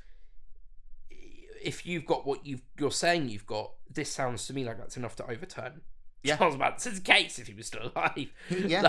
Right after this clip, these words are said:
Speaker 1: Like,
Speaker 2: And he said
Speaker 1: it's
Speaker 2: that, that's, he said that, "I, I wasn't privy to these documents that you've
Speaker 1: Yeah.
Speaker 2: now shown me."
Speaker 1: Yeah.
Speaker 2: What's
Speaker 1: He said,
Speaker 2: interest-
Speaker 1: he said, "I, I don't know what to believe now," or something.
Speaker 2: Yeah.
Speaker 1: Like, and amazing.
Speaker 2: Yeah.
Speaker 1: And this is, this was the co-prosecutor. This was the guy that was working with Vince Bugliosi on putting away Manson.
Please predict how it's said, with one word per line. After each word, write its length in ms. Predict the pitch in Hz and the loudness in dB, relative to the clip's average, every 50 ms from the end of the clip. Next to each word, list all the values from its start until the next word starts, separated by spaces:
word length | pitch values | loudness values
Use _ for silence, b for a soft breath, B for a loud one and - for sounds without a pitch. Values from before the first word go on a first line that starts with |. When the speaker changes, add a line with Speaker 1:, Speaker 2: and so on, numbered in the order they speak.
| - - | 8 10
Speaker 1:
Like, 300 | 180 160 156 147 - - - | 10 10 10 8 4 0 2
Speaker 2:
And 120 | 143 156 | 2 4
he 100 | 156 160 | 4 2
said 160 | 160 - 175 160 | 2 4 4 4
Speaker 1:
it's 80 | - - | 4 4
Speaker 2:
that, 200 | 156 131 - - | 2 2 4 4
that's, 400 | 147 139 - - - - - - | 2 2 2 0 -4 -6 -6 -8
he 160 | 139 139 139 135 | -8 -8 -6 -4
said 160 | 143 143 123 | -2 -2 -2
that, 100 | 123 131 - | -2 0 4
"I, 260 | 135 143 147 147 139 - | 6 6 6 6 4 4
I 140 | - 143 147 143 | 6 6 6 6
wasn't 260 | 139 131 127 123 117 | 4 2 0 2 4
privy 220 | 143 143 135 131 | 4 4 4 2
to 100 | 127 131 | -2 -2
these 180 | 117 123 120 110 | -2 -2 0 0
documents 480 | - 131 - - - 117 117 110 - | 0 0 0 0 -2 -4 -4 -4 -6
that 120 | - - - | -6 -4 -2
you've 80 | 143 131 131 | 0 2 4
Speaker 1:
Yeah. 40 | 127 | 4
Speaker 2:
now 140 | 120 117 110 | 4 4 2
shown 360 | - - 175 185 196 160 110 | 2 2 2 2 2 2 -2
me." 200 | 95 76 - - - | -4 -6 -10 -4 2
Speaker 1:
Yeah. 220 | 151 160 151 - B B B B B B | 4 4 4 4 B B B B B B
Speaker 2:
What's 160 | - 240 - - | 2 4 4 6
Speaker 1:
He 60 | 269 | 4
said, 80 | 254 165 | 4 4
Speaker 2:
interest- 160 | - 160 - | 4 4 4
Speaker 1:
he 80 | 190 190 | 2 2
said, 180 | 180 - 196 160 | 4 4 2 4
"I, 220 | 151 165 156 143 - - - - - - | 6 4 4 4 0 -6 -10 -10 -2 0
I 100 | 156 147 | 2 2
don't 180 | 147 147 - | 2 2 4
know 80 | 151 147 | 2 2
what 140 | 143 - - | 2 0 -2
to 60 | - | -4
believe 300 | 143 143 160 214 233 - | 0 2 2 2 2 0
now," 160 | 214 120 101 - - | -2 -4 -4 -6 -8
or 80 | 135 - | -8 -8
something. 280 | - - - - 123 123 | -8 -8 -8 -6 2 4
Speaker 2:
Yeah. 80 | 143 | 6
Speaker 1:
Like, 160 | 156 156 - | 6 6 4
and 100 | 165 165 | 4 4
amazing. 440 | 156 151 143 165 214 147 156 160 - | 6 6 6 6 6 6 4 2 0
Speaker 2:
Yeah. 120 | 113 - 143 | -4 -8 -2
Speaker 1:
And 100 | 156 185 | -2 0
this 140 | 202 196 | 0 0
is, 120 | 180 165 - B B B B B | -2 -6 -8 B B B B B
this 160 | - 196 - 196 | -2 -2 -2 -2
was 120 | 190 - | 0 0
the 80 | - - | 0 2
co-prosecutor. 580 | - - 190 165 - - 214 214 - - 175 175 | 4 6 6 6 6 4 2 2 0 0 0 -2
This 120 | 180 - | -2 -2
was 240 | - 175 156 135 - b b b b b | -2 -2 -2 -4 -6 b b b b b
the 80 | 170 165 | 2 6
guy 140 | 170 170 | 8 8
that 100 | 165 156 | 8 8
was 120 | 139 143 139 | 4 0 4
working 500 | 165 175 175 170 - - 156 151 143 135 | 6 6 6 6 4 0 -4 -4 2 6
with 200 | 165 185 180 175 | 8 8 8 6
Vince 200 | 160 156 156 - | 2 -2 -2 -6
Bugliosi 540 | - 160 151 143 151 151 156 151 - 147 131 - | -6 -6 -2 0 0 0 0 0 -4 -6 -4 -2
on 220 | 160 160 156 151 | -2 -2 -2 -2
putting 260 | - - - - 151 | -2 -2 -2 0 0
away 260 | 151 143 143 143 143 135 | 0 0 2 0 0 0
Manson. 400 | 165 202 233 - - - - - | -2 -2 -4 -4 -8 -10 -10 -10